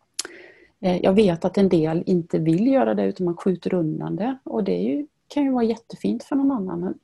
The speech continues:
f-, jag gjorde på det sättet, där jag jobbar med det innan. För att kunna vara helt fri när jag ska springa sen. Då vill jag ju inte tänka en massa, utan då är det jobbet gjort innan. Då finns det full av, eh,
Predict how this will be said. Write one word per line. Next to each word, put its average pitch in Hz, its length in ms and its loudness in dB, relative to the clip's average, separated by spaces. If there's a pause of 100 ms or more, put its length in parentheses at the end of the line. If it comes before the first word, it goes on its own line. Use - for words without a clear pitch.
(100)
f-, - 320 -20
jag 240 340 4
gjorde 220 260 2
på - 100 -4
det 175 160 -2
sättet, - 360 -10
där - 120 -6
jag 90 180 -2
jobbar 180 400 0
med 180 180 0
det 170 60 0
innan. 196 460 -2 (400)
För 269 280 4
att 220 160 -2
kunna 190 440 0 (420)
vara 226 120 2
helt 170 320 2
fri 180 340 0
när 208 120 0
jag 196 100 -2
ska - 120 -6
springa 196 480 -2
sen. - 260 -6
Då 170 100 -2
vill 220 100 0
jag 294 80 4
ju 294 40 8
inte 254 140 0
tänka 165 440 -4
en 165 100 -8
massa, - 360 -12
utan 185 220 -8
då 180 160 -6
är 220 60 -4
det 202 140 -2
jobbet 175 480 -6
gjort - 220 -10
innan. 196 420 -6
Då 185 120 -8 (100)
finns 202 240 -8
det 190 120 -10
full 240 460 -4
av, 180 240 -4 (640)
eh, 175 320 -4